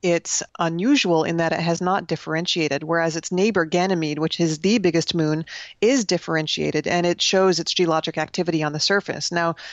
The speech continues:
Titan has a very youthful surface. It's been carved by rivers and rain of, of methane, but it looks like maybe that the weather that has shaped Titan's surface has hidden the fact that Titan is not actually that geologically active.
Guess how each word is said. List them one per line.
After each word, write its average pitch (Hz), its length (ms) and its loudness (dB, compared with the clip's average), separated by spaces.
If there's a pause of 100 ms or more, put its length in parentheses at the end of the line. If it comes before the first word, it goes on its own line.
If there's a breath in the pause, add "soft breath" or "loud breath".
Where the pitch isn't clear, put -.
(160 loud breath)
Titan 233 360 -2
has 175 180 0
a 175 80 2
very 202 320 2
youthful 180 480 -2
surface. 170 580 -2
It's 151 140 -6
been 156 180 -4
carved 175 500 -2
by 160 140 0
rivers 156 640 0
and 147 180 -6
rain 165 340 0
of, 147 200 -4
of 151 180 -2
methane, 160 540 0 (460 loud breath)
but 185 180 2
it 208 100 2
looks 208 400 -2
like 247 280 0
maybe 208 520 2
that 180 140 -2
the 185 100 0
weather 190 400 2
that 156 140 -2
has 160 100 -2
shaped - 380 -2
Titan's 180 340 -4
surface 254 400 -2
has 175 240 0
hidden 277 380 0
the 180 80 2
fact 156 500 -2 (300 loud breath)
that 180 160 0
Titan 196 320 -2
is 190 160 -2
not 185 240 0
actually 180 380 -2
that 175 200 0
geologically 165 600 -2
active. - 440 -4